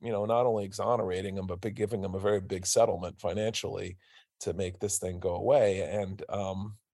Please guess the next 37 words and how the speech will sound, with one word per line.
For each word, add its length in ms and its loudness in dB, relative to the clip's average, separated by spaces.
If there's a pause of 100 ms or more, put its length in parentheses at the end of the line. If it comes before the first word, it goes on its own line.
(560)
you 80 -2
know, 120 6
that, 340 6
that 300 6
case 440 2
really 220 6
stuck 320 2
with 100 -10
me 100 -6
because 380 -8
thirty-six 1040 0
years 500 0
in 120 -6
prison, 560 0 (400)
and 100 2
it 40 0
was 120 -2
the 100 4
most 440 2
in 80 -2
the 60 -4
history 340 -2
of 100 -2
California 840 2 (440)
that 160 -4
someone 340 2
had 180 0
been 140 -6
wrongfully 400 -4
convicted 600 -4 (140)
at 120 -8
that 200 0
time 380 -4
and, 140 -14 (140)
and 320 -8
been 160 -8
released. 580 -6